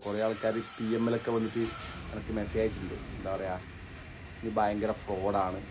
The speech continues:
ഇപ്പം ടി-, ദുബായിലെല്ലാ പുണ്ണാക്കന്മാരും മറ്റേ ഫ്രോഡായിട്ട് കോപ്പി അടിച്ചിട്ട് പെർഫ്യൂം ഇട്ടിട്ടാണ്, മാങ്ങയാണ്, തേങ്ങയാണെന്ന് മറ്റും നടക്കുന്നുണ്ട്.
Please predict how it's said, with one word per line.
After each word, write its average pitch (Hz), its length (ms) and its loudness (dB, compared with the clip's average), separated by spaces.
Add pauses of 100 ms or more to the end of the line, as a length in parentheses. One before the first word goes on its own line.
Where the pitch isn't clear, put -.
(380)
ഇപ്പം 104 200 0 (500)
ടി-, - 160 -4 (360)
ദുബായിലെല്ലാ 107 800 6 (540)
പുണ്ണാക്കന്മാരും 107 800 2
മറ്റേ 104 260 2 (760)
ഫ്രോഡായിട്ട് 113 640 8 (100)
കോപ്പി 110 360 2
അടിച്ചിട്ട് 107 360 0
പെർഫ്യൂം 110 440 0
ഇട്ടിട്ടാണ്, 104 300 2 (140)
മാങ്ങയാണ്, 104 460 2 (100)
തേങ്ങയാണെന്ന് 107 460 2
മറ്റും 107 220 -2
നടക്കുന്നുണ്ട്. 123 360 -4